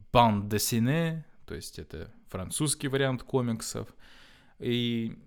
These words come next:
интересуют они меня, конечно, на поверхностном уровне. Просто, видимо, хочется как-то, м, не знаю, почему-то мне именно в этом пространстве иногда интересно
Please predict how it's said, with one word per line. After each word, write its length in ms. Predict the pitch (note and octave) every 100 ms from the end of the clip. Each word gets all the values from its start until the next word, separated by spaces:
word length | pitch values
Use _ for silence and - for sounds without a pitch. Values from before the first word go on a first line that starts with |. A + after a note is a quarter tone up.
| -
интересуют 440 | E3 D3+ F3 A3+ E3
они 120 | D#3+
меня, 120 | C#3+
конечно, 320 | C#3+ C#3 -
на 60 | C3
поверхностном 580 | C#3 A#2+ A#2 A2 C#3+ F#3
уровне. 380 | F#3 A#2+ G2+ - A#2+
Просто, 340 | F3 F3 -
видимо, 460 | C3+ D3 C#3+ A#2+ A2 -
хочется 960 | - F3 D#3+ D3 - C3+ B2 A#2+ G#2+ - - - -
как-то, 840 | - A#2 - - A2 G#2+ G#2 G2 G2 G2 - - - - - - -
м, 320 | - - - - - - -
не 120 | F#3
знаю, 340 | C#3+ A#2 F#2 -
почему-то 400 | - C3+ F#3 E3
мне 280 | C3+ C#3 C#3
именно 480 | C3+ B2+ A#2+ A2+ F#2+
в 100 | A#2+
этом 180 | A#2 G#2
пространстве 600 | G#2+ G#2 B2+ B2 - -
иногда 520 | G2 G2+ A2 G2+ A2 - - - _ -
интересно 800 | A2+ A2 A2+ G#2+ A2 - F2+ F#2+